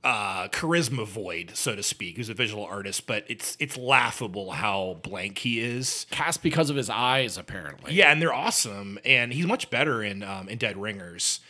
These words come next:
Speaker 1: Uh, he actually, because of the horrible, like, dubbing of his voice, too, for Scanners is distracting, but I love, it's probably his most action-based movie, just straight up, like,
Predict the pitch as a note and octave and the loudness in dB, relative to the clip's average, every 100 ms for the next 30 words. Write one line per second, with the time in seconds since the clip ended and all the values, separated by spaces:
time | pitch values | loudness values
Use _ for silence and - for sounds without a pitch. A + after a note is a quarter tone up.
0 | - G#2 G2 A#2+ A2 - G#2 F#2 C3 B2 | -18 -10 -2 -2 0 -4 -6 -6 -4 -2
1 | C3 A#2+ A#2+ A#2 - - E3 G3 E3 B2+ | -2 -2 -6 -8 -14 -4 0 2 2 0
2 | G2+ F2 A2+ G#2 A#2 A#2+ A#2 - - - | -2 -4 -4 -2 -2 -4 -8 -16 -18 -10
3 | A2+ G#2+ F2 G#2 G#2 - G#2 G2+ G#2 G2+ | -6 -6 -6 -6 -6 -6 -6 -8 -6 -6
4 | - G2+ G#2 G2+ - A2+ - G2+ - F#2 | -6 -6 -6 -8 -8 -8 -6 -8 -6 -10
5 | G2+ A#2+ B2 B2+ - - - B2 - A#2+ | -8 -8 -8 -10 -18 -20 -12 -6 -4 2
6 | C#3 D3+ B2 A#2 A2+ A2 - - _ _ | 2 2 -2 -2 -2 -4 -10 -20 _ _
7 | _ _ _ - _ _ _ - D#3 - | _ _ _ -20 _ _ _ 2 2 4
8 | G#3 F3 D#3+ C3+ A#2+ - G2+ G2 - C3+ | 2 4 2 0 -4 -4 -8 -2 -2 -2
9 | C#3 C3+ _ C3+ B2+ C3 - B2+ C3 C3+ | -6 -10 _ 0 0 0 -4 -2 0 0
10 | C#3+ G3+ - C3 A2+ A2 A2 G2+ G2+ | -2 0 0 0 -2 -2 -4 -6 -6